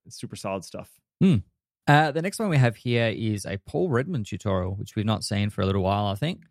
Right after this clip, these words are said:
Speaker 2: And this is getting started with parallel testing and code coverage in Laravel. Parallel testing is something that has been officially supported in Laravel via, via Artisan since Laravel eight point twenty-five. And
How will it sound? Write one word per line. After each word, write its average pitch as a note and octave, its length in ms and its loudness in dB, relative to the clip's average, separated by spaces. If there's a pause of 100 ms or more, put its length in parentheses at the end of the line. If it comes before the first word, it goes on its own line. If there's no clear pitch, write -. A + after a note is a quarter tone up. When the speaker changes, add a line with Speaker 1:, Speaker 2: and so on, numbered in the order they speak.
(320)
Speaker 2:
And A#2 100 0
this D3 160 0
is A#2 140 4
getting C#3+ 260 0
started A2+ 420 0
with F#2+ 200 -10
parallel A#2+ 440 0
testing G#2 460 -6
and G2+ 220 -6
code A#2+ 260 0
coverage - 400 -4
in G2 220 -4
Laravel. G#2 580 0 (520)
Parallel E3 320 4
testing A#2+ 420 -4
is A2 160 -6
something A2+ 240 -4
that G#2+ 100 -2
has G2+ 120 -2
been G#2+ 200 0
officially A#2 560 4
supported G#2+ 600 0
in G2 100 -2
Laravel G#2 640 0 (280)
via, G2+ 600 -2
via G#2+ 280 0
Artisan G#2 440 -2
since G#2 360 -6
Laravel G#2+ 400 2
eight G#2+ 140 0
point C#2 140 -8
twenty-five. A2 600 -2 (760)
And A#2+ 260 2